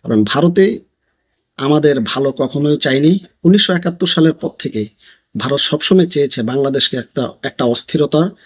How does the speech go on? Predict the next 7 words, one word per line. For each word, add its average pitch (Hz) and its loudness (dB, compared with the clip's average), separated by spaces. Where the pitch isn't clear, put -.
জায়গায় 131 0
রাখতে, 131 0
বাংলাদেশকে, 139 0
বাংলাদেশের 131 0
জনগণকে 156 2
সবসময় 139 -4
একটা 120 -6